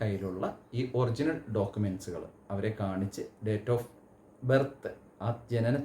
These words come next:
തീയതി തെളിയിക്കുന്നതിനുള്ള ക്ലാരിറ്റി പോലീസുകാർക്ക് കൊടുത്താൽ മതി. പോലീസുകാർ അത് റിപ്പോർട്ട് സഹിതം സമർപ്പിച്ചോളും.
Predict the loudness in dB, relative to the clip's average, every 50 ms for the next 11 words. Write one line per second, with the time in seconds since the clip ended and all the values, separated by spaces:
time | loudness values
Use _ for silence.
0 | -4 -10 -6 -2 2 4 6 8 8 8 8 6 2 0 0 0 0 0 -2 -4
1 | -4 -6 -6 -6 -6 -8 -8 -8 -8 -8 -10 -10 -12 -18 -20 -20 -20 -14 -4 0
2 | 2 4 4 4 2 0 -2 -4 -6 -6 -4 -2 -2 -2 0 -2 -2 -2 -4 -4
3 | -4 -4 -6 -6 -6 -6 -6 -4 -2 -2 -2 -2 -2 -4 -6 -6 -8 -6 -4 -2
4 | -2 -2 -2 -2 -4 -4 -4 -4 -6 -6 -6 -4 -4 -4 -4 -4 -6 -4 -4 -4
5 | -2 -4 -4 -6 -6 -4 -4 -4 -4 -6 -8 -10 -6 -4 -4 -2 -2 -4 -6